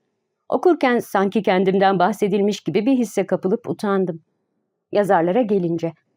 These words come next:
Aptal olduklarını düşündüklerim genellikle yine aptalca şeyler yazmışlardı ve gözüme güzel gelenler güzel şeyler söylüyordu. Bunların bir kısmı o kadar komikti ki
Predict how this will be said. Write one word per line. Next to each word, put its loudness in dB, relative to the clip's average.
Aptal 2
olduklarını 2
düşündüklerim -2
genellikle 0
yine 2
aptalca 0
şeyler 2
yazmışlardı 0
ve 4
gözüme 0
güzel 0
gelenler 2
güzel 2
şeyler 2
söylüyordu. 0
Bunların 4
bir 0
kısmı 0
o -2
kadar 2
komikti -2
ki -2